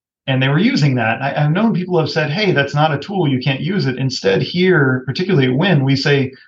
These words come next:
"We'll go make you that tool. So you're not having to put it together, because if you figured out a better way to do it, then why would we fight you?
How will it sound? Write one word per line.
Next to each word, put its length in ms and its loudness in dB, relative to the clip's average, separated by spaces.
"We'll 160 2
go 220 4
make 320 0
you 140 -2
that 260 -6
tool. 320 -8
So 100 -6
you're 140 0
not 200 2
having 220 0
to 60 -2
put 160 -4
it 100 -4
together, 420 -2
because 200 -2
if 100 -4
you 180 0
figured 360 0
out 180 2
a 40 0
better 340 0
way 160 0
to 100 0
do 240 -2
it, 140 -6
then 220 -4
why 260 -2
would 160 0
we 160 0
fight 320 -4
you? 260 -14